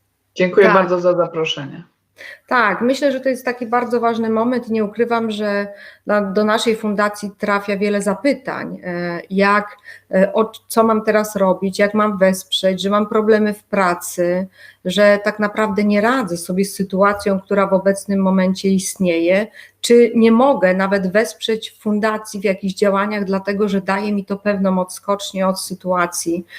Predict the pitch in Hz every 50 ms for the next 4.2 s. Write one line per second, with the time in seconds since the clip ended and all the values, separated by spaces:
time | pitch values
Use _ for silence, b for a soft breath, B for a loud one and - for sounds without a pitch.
0 | B B B _ - - 190 185 175 170 - 196 180 170 190 190 165 151 - 165
1 | 160 - - 180 - - - _ _ _ - - - 214 220 269 294 294 294 247
2 | 214 202 190 226 262 269 254 220 208 202 - 208 202 - 202 208 226 240 247 254
3 | 208 214 208 214 220 226 233 240 240 233 220 214 214 202 202 208 220 - - -
4 | 214 226 220